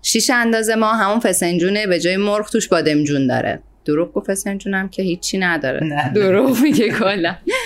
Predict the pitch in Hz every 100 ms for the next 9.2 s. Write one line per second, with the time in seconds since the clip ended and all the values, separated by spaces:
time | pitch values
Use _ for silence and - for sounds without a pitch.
0 | 415 359 - 131 165 175 185 185 180 175
1 | 143 123 160 190 131 107 95 - 95 87
2 | - 92 95 104 104 - - 185 185 180
3 | 185 185 180 185 214 196 185 202 240 269
4 | 277 269 202 196 185 185 196 233 294 294
5 | 302 - 196 233 262 202 185 - 196 190
6 | 185 185 185 185 196 185 - 185 190 -
7 | 262 285 269 190 175 175 160 156 139 156
8 | 170 180 175 - 165 160 170 196 - 156
9 | 151 170